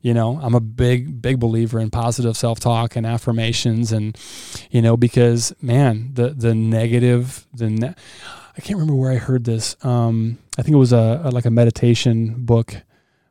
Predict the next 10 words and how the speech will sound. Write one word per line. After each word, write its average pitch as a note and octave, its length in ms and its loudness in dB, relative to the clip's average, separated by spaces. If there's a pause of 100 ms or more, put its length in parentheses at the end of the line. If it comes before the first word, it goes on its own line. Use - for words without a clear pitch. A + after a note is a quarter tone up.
(100)
but, B2 380 2
uh, A#2 280 4
I'll B2+ 100 2
never, B2+ 240 8
fr-, - 120 -6
it's, C3 320 -4
it's C3+ 200 -4 (260)
just, A#2+ 220 -4 (480)
it's - 200 -14
perfect. B2 500 0